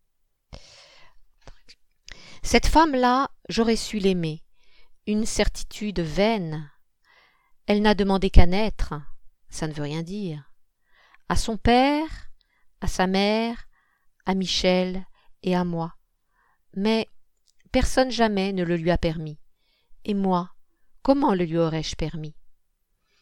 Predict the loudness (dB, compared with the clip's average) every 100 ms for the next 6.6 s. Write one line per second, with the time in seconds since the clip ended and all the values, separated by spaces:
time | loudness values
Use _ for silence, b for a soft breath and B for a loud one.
0 | b b -8 -4 -4 -4 -4 -2 0 -2
1 | -4 -4 -4 -2 -2 -2 -4 -4 -8 -4
2 | -2 0 -2 b b b b -8 -6 -2
3 | -2 -2 -4 -2 -4 -4 -10 -20 _ _
4 | _ _ b b b b -20 -8 -2 0
5 | 0 0 0 2 2 0 -6 -14 -10 -4
6 | -4 0 0 0 -4 -12